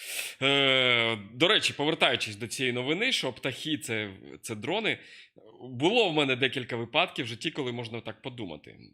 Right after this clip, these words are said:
Е, я, е, в Миколаєві, гуляючи по місту, е, дуже любив спостерігати за птахами, особливо за воронами. Знаєте, коли там іноді ворона кружляє на одному місці і голосно каркає.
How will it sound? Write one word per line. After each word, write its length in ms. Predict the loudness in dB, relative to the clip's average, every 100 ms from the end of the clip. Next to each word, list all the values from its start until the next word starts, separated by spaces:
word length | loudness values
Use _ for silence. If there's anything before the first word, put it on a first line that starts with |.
| -16
Е, 340 | -14 -12 -12 -4
я, 320 | 2 4 2
е, 60 | -2 -8 -20 -20 -20 -12 -8 -4 -4 -4
в 120 | -2
Миколаєві, 560 | 0 2 4 4 2
гуляючи 600 | -4 0 0 0 -2 -8
по 680 | -8 -6 -4 -4 -4 -6 -6 -8
місту, 440 | -8 -8 -10 -10 _ _ _ _ _ _ _ -16 -16 -12 -6
е, 180 | -6
дуже 260 | -4 -4 -2
любив 240 | -2 -4
спостерігати 540 | -6 -8 -6 -2 -2 -4
за 100 | -10
птахами, 520 | -10 -2 0 2 -2
особливо 460 | -6 -8 -4 -4 -4
за 100 | -6
воронами. 520 | -4 -4 -4 -8 -16 -20 -20 -20 -8
Знаєте, 340 | 0 2 2 -2
коли 240 | -4 -4
там 220 | -2 -4
іноді 340 | -4 -6 -8 -12 -14 -12
ворона 300 | -4 -2 -2
кружляє 460 | -4 -6 0 2 2
на 100 | -2
одному 300 | -6 -6 -6
місці 400 | -4 -6 -6 -8
і 60 | -6
голосно 400 | -4 -6 -8 -8
каркає. 520 | -6 -8 -10 -18